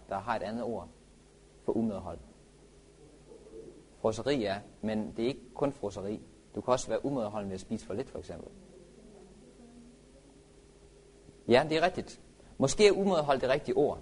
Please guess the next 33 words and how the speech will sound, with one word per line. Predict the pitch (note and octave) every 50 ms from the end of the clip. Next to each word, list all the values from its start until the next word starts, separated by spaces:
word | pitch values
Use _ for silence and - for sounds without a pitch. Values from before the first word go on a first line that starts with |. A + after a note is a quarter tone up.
| - -
fordi | C3+ C3+ B2 C3 C3+ - - - - - - - - - - - - - - - - - - - - - - -
umådehold | - G#3 A3 G#3+ F#3 D#3 F3 E3+ D#3+
i | D#3
at | C3+ -
spise, | - - B2+ C#3+ E3 - - G#2 -
det | D#3 D#3
kan, | - G3+ - - - - -
det | - E3 F#3
kan | F#3+ D#3
betyde | D3+ - - - D#3 C#3+ B2 - -
at | A#2+ A#2+
spise | - - - C#3+ D3 D#3+ D#3 - B2+ A2 - - -
for | - - B2
meget. | A#2 A2 A#2 D#3 G3+ A#3 A3+ - - - - - - - - -
Det | - C#3+
gør | C#3 D3 C#3+
det | D3+ D3+ - - - - - - -
som | - - D3+ C3+
regel. | A#2+ C3+ A#2+ G2 D2+ - - - - - - - - - - - -
Men | A2
det | C3+ -
kan | F#3+
også | A3 -
betyde | - E3+ - F#3 F3
at | C#3+
spise | - - C3+ - -
for | B2+
lidt. | B2 E3+ A3+ - - - - - - - - - - - - - - - - - - - - - - - - - - - - - -
Ubalance, | F3 F#3 F#3+ E3+ C#3 A2+ G2 G2 F#2+ - F2 E2 - - - -
rigtigt. | C3+ C#3 - - - - - - - - - - - - - -
At | - C3+ C3+
man | C#3 C#3+ D3+
ikke | F3 F#3 - - -